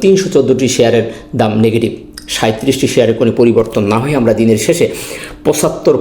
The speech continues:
পয়েন্ট মাইনাস করে পাঁচ হাজার চুয়াল্লিশে মার্কেট অবস্থান করছে। অত্যন্ত দুঃখজনক।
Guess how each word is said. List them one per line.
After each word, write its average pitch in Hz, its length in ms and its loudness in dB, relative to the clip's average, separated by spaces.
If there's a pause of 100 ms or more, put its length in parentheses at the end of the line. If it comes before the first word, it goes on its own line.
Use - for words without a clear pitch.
পয়েন্ট 160 240 2
মাইনাস 131 360 2
করে 123 220 2 (460)
পাঁচ 131 160 0
হাজার 131 640 0
চুয়াল্লিশে 143 400 2
মার্কেট 110 220 0
অবস্থান 107 360 0
করছে। - 320 -2 (680)
অত্যন্ত 120 300 -2
দুঃখজনক। 110 640 -4